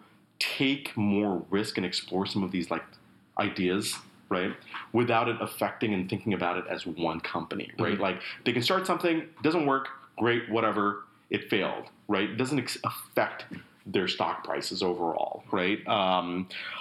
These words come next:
Speaker 1: I think the bad side of it is there's gonna be some internal now competition for engineers amongst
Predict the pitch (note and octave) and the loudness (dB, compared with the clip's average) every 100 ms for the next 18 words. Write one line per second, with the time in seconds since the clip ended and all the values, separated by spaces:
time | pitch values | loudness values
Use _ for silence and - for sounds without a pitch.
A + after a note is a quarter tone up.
0 | - C3 D3+ - D#3+ B2+ G#2 - - - | 2 4 4 2 0 2 -2 -4 -2 2
1 | A2+ B3 A#3+ - F#2 E2 E2 E2+ - - | 4 2 0 0 0 0 0 -2 -2 -2
2 | G#2 F#2 F#2 F2+ G#2 F#2+ - G#2+ G2 G#2 | 0 2 2 2 0 0 2 0 2 2
3 | G2+ G2+ G2+ G2+ G2 G2+ - - G#2 F#2 | 4 2 2 2 0 -2 -6 -4 0 0
4 | F2+ - G2+ F#2 F#2+ F2+ D#2+ - - E2+ | -2 -2 0 2 2 0 0 -4 -4 -6
5 | - - G2 - A2+ - E2+ F2+ F2+ E2 | -4 -6 -4 -2 -2 -4 -4 -2 -2 0
6 | G2 C3 - - - G#2 F2+ F2+ F#2+ - | 0 -2 -6 -16 -4 -2 0 0 0 -2